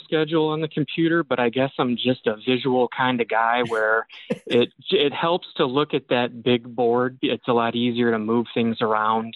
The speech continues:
Speaker 1: You know, if something needs to be rescheduled, you have to keep other jobs that are upcoming in mind also when you're making those changes. So, uh,
Speaker 2: Yeah.
Speaker 1: I find it's easier for me to just have everything up there in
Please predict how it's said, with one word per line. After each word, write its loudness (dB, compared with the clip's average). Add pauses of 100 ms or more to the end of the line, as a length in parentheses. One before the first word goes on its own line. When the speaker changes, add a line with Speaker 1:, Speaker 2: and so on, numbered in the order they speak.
(120)
Speaker 1:
You -2
know, 2
if -2
something 0
needs -2
to -4
be 2
rescheduled, 0 (420)
you 2
have 0
to -6
keep 0
other 0
jobs 0
that 0
are 2
upcoming 0
in 2
mind 2
also 0
when 0
you're 0
making 0
those -4
changes. 0 (120)
So, 2 (440)
uh, 0
Speaker 2:
Yeah. 0
Speaker 1:
I 0
find -2
it's -4
easier 0
for 2
me 0 (100)
to 0
just -2
have -2
everything 2
up -2
there 2
in -4